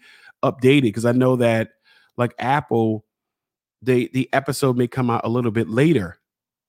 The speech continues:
right? Like, it comes out the same day, but it may come out a little bit later than if, uh, than is, if you were following the page. If you're following the page,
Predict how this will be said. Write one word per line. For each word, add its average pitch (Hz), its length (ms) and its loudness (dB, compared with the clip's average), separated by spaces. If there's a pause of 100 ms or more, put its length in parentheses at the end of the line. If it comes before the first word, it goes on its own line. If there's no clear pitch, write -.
right? 135 280 2
Like, 123 220 0
it 113 140 -6
comes 156 180 0
out 139 140 0
the 113 60 -12
same 120 260 -2
day, 139 140 2
but 123 100 -2
it 117 40 0
may 117 120 -2
come 123 180 -2
out 117 120 -2
a 110 40 -4
little 143 200 2
bit 123 140 0
later 135 360 4
than 117 260 0
if, 110 180 -8 (360)
uh, 110 260 -2
than 120 220 -2
is, 110 260 -8
if 120 180 -6
you 131 120 -4
were 117 100 -2
following 131 560 2
the 98 80 -8
page. 101 260 -4
If 98 120 -8
you're 120 100 0
following 120 720 0 (460)
the 110 720 -2
page, 123 600 -4